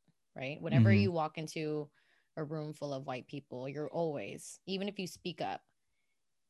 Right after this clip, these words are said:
Speaker 1: you're always, you're, there's a, there's a weird ass spotlight on you, like, "Oh shit, this person is different than us," you know? You don't get the same look like that, so
Speaker 2: Mm-hmm.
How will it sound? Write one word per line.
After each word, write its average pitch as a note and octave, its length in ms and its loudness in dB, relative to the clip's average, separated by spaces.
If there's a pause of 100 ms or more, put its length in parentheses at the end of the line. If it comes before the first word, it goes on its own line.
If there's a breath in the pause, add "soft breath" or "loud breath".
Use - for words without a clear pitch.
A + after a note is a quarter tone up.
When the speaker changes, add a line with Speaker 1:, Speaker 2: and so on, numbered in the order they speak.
(260)
Speaker 1:
you're F#3 120 0
always, G3 360 2 (120)
you're, F3 260 -2 (380)
there's F3+ 240 -2
a, D#3 160 -4
there's E3 280 -2
a F3+ 60 2
weird F#3+ 320 0
ass E3 220 4
spotlight E3 480 2
on C#3+ 160 -4
you, C3+ 140 -4
like, B2+ 180 -6
"Oh F3 100 0
shit, D#3 380 -4
this F3 100 -6
person A3+ 340 -4
is D3+ 80 -2
different D#3 340 -6
than A#2 140 -6
us," - 280 -10
you D3 80 -6
know? C3+ 180 -4
You F3+ 160 -4
don't C4+ 140 -6
get F3+ 100 -4
the C#3+ 80 -12
same C#3+ 380 -8
look C#3 180 -8
like D3+ 180 -6
that, F3 280 0
so D#3 320 -4 (360)
Speaker 2:
Mm-hmm. A2+ 360 10